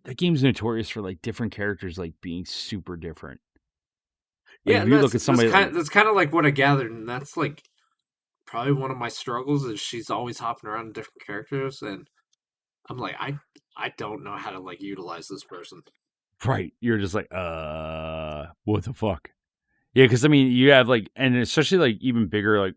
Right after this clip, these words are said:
Speaker 1: oversized characters, like Bowser and, uh, K. Rool and Donkey Kong. They all are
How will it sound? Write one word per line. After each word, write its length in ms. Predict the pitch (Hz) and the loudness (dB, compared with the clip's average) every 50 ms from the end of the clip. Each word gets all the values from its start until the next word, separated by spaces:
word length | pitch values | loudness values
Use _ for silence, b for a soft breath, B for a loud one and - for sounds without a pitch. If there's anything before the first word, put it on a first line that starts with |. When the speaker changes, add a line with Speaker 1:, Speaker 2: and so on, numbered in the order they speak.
| - | -8
Speaker 1:
oversized 640 | - 107 123 117 110 113 101 - 117 101 92 95 - - | -4 -2 0 0 0 0 -2 -2 -4 -4 -4 -6 -6 -2
characters, 840 | - 113 98 90 87 78 - 101 98 90 90 90 87 - - - _ _ _ _ _ _ _ _ _ _ _ _ _ _ _ - | 0 0 0 0 -2 -6 -8 -6 -6 -6 -6 -6 -8 -10 -14 -20 _ _ _ _ _ _ _ _ _ _ _ _ _ _ _ -8
like 200 | - 92 - - | -8 -6 -4 -2
Bowser 800 | - 110 98 98 101 104 104 87 95 101 98 95 98 98 95 92 | 0 2 2 2 2 0 0 -2 -2 -2 0 0 0 0 0 -2
and, 200 | 90 87 87 85 _ _ _ _ _ _ - - | -2 -4 -8 -12 _ _ _ _ _ _ -14 -6
uh, 260 | - 110 98 95 90 82 - | -2 0 0 0 -2 -4 -6
K. 220 | - 123 117 110 | -2 0 0 2
Rool 600 | 101 95 107 107 104 101 101 104 101 98 95 90 | 2 2 2 2 4 4 4 2 2 2 0 -2
and 300 | 87 87 87 87 87 _ - | -4 -6 -8 -8 -10 _ -6
Donkey 320 | - 98 101 98 90 90 - | -4 -4 -4 -6 -8 -8 -6
Kong. 360 | - 107 104 104 104 101 - _ _ _ _ _ b b b b b b b b b | -2 -2 0 0 -2 -4 -6 _ _ _ _ _ b b b b b b b b b
They 100 | 123 135 | 6 8
all 260 | 143 160 170 165 151 | 8 8 8 6 6
are 200 | 135 123 113 - | 4 2 0 -4